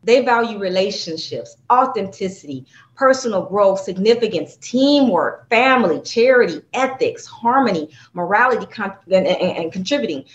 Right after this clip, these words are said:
They are not focused on all of your social media followers. They don't care about that.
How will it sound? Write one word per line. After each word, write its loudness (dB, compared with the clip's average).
They 0
are 2
not -4
focused -2
on -4
all 2
of -2
your 2
social 0
media 4
followers. -4
They 8
don't 2
care -8
about -8
that. -18